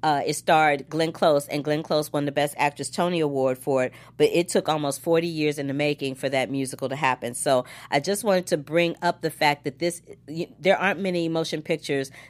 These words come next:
that celebrate a seventy-year anniversary, so I had to give homage to Sunset Boulevard because it's seventy years old, and it,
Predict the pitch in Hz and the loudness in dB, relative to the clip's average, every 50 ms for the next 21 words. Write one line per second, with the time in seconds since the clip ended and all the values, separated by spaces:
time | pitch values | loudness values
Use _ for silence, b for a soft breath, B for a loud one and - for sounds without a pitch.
0 | B - 143 139 - - 165 160 160 156 151 156 143 139 - 139 - - 170 151 | B 2 2 2 4 2 2 2 2 0 2 2 0 0 0 -6 -6 -2 -2 -2
1 | 147 151 147 147 143 143 139 139 135 - 123 131 135 131 139 131 131 - 135 127 | 0 -2 -4 -4 -4 -2 -2 -2 -2 -2 -2 -4 -4 -2 -2 -4 -2 -4 -8 -8
2 | - - 135 131 143 165 143 143 143 143 143 147 143 - - - 135 135 131 127 | -4 0 0 0 2 2 0 0 0 -2 -2 -2 -2 -2 -2 -4 -2 -2 0 -2
3 | 127 123 123 123 - - B B B B B - - - 151 139 135 131 123 101 | -2 -2 -2 -4 -6 -10 B B B B B -12 -4 -2 0 0 0 0 -4 -6
4 | - - - 165 143 131 - - 151 135 131 131 135 131 135 127 127 135 127 127 | -8 -2 0 0 0 0 0 0 0 0 0 0 -2 -2 -2 0 0 0 0 0
5 | 127 127 139 135 - 165 139 143 147 170 190 208 214 - - - - - - - | 0 -2 -4 -6 -2 -2 -2 -2 -2 -4 -8 -8 -8 -10 -18 -20 -18 -10 0 2
6 | 170 170 170 160 160 160 160 156 156 147 143 73 143 165 160 147 139 139 139 139 | 2 2 2 0 -4 -2 0 -2 -2 -2 -2 -4 -2 -2 0 0 0 -2 -2 -2
7 | 139 131 | -2 -6